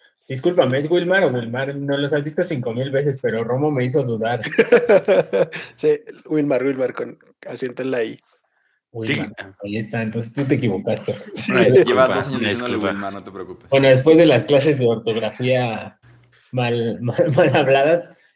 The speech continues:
Speaker 1: eh, pues sí, eh, no sé por qué, no, no lo había visto de esa forma, que es el último juego en un buen rato, ya me van a hacer poner nostálgico, pero al final creo que llegan los dos mejores equipos,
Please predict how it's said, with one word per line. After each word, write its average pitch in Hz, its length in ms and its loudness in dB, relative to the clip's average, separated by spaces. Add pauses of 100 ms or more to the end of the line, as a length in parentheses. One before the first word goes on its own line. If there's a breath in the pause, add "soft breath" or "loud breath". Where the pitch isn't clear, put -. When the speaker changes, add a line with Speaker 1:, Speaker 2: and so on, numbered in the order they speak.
Speaker 1:
eh, 120 180 2
pues 139 180 0
sí, 214 440 2
eh, 139 240 -2
no 160 100 -2
sé 180 140 -4
por 175 180 -2
qué, 180 320 2
no, 180 200 2
no 180 140 4
lo 196 80 4
había 185 120 8
visto 185 220 0
de 180 60 2
esa 180 120 2
forma, 170 320 0
que 151 60 -12
es - 80 -6
el 165 80 2
último 160 260 -4
juego 147 180 0
en 151 80 -4
un 151 120 -6
buen 147 180 -2
rato, 139 280 -6
ya 120 120 -10
me 131 140 -12
van 123 200 -10
a 123 60 -8
hacer 123 260 -14
poner 117 240 -8
nostálgico, 123 720 -10 (600)
pero 151 400 8
al 147 140 2
final 160 240 2
creo 196 120 0
que 190 140 0
llegan 170 220 2
los 135 100 -2
dos 135 100 -8
mejores 151 320 -2
equipos, 156 540 -6